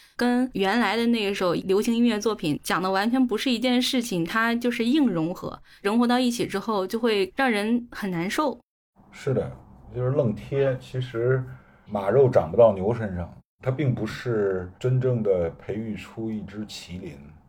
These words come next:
Speaker 2: 而只是把马皮愣贴在牛身上，那就怪难受。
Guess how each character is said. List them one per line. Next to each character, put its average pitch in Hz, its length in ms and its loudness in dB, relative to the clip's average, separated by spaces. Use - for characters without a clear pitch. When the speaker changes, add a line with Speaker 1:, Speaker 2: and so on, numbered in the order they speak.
Speaker 2:
而 95 120 -8
只 90 200 -12
是 90 460 -6
把 98 120 -2
马 82 220 -8
皮 - 240 -14
愣 104 200 -6
贴 101 260 -8
在 85 300 -4
牛 92 200 -10
身 104 260 -10
上， 80 200 -14
那 - 60 -16
就 92 80 -20
怪 - 160 -8
难 78 200 -14
受。 80 300 -14